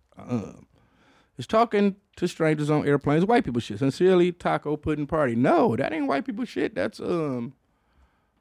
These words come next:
I don't know. That's, um, Asperger's. <laughs> Right?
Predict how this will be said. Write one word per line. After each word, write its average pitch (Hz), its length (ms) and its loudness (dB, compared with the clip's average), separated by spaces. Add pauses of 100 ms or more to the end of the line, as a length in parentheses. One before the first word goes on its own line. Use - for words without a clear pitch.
(140)
I - 140 -10
don't 240 140 2
know. 175 120 2
That's, 151 220 0
um, 160 480 -6 (180)
Asperger's. - 720 -2
<laughs> - 40 -20 (3250)
Right? 190 300 -6